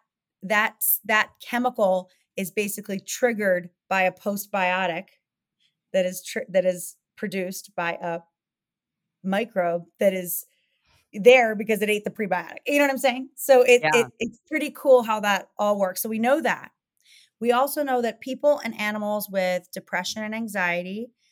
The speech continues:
Speaker 1: have less abundant microbiomes, like, they have less microbes in the gut. We know that those with depression and anxiety have more pro-inflammatory bacteria. So one of the things that happens, like, when your microbiome gets off,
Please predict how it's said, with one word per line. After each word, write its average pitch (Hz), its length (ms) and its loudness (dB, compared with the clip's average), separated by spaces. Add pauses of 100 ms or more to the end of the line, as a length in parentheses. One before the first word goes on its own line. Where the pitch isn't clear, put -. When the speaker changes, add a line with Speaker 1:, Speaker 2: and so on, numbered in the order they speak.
(180)
Speaker 1:
have 185 380 -2 (200)
less 208 320 -2
abundant 240 480 0
microbiomes, 196 720 -6
like, 185 180 -4
they 190 100 -4
have 165 100 -2
less 185 280 -6
microbes 190 440 -6
in 214 60 -10
the 220 60 -8
gut. 196 220 -4 (720)
We 208 100 -4
know 208 160 0
that 208 200 -8
those 208 320 -6
with 202 180 -10 (140)
depression 196 420 -6
and 190 80 -8
anxiety 180 720 -6 (200)
have 202 380 -2
more 220 540 -4 (220)
pro-inflammatory 208 1200 -4
bacteria. 175 680 -8 (300)
So 247 140 0
one 247 180 0
of 302 60 -2
the 294 80 2
things 240 260 -8
that 208 160 -6
happens, 190 460 -8
like, 180 180 -6 (480)
when 202 140 -4
your 202 100 -2
microbiome 185 680 -6
gets 175 240 -6
off, 185 280 -8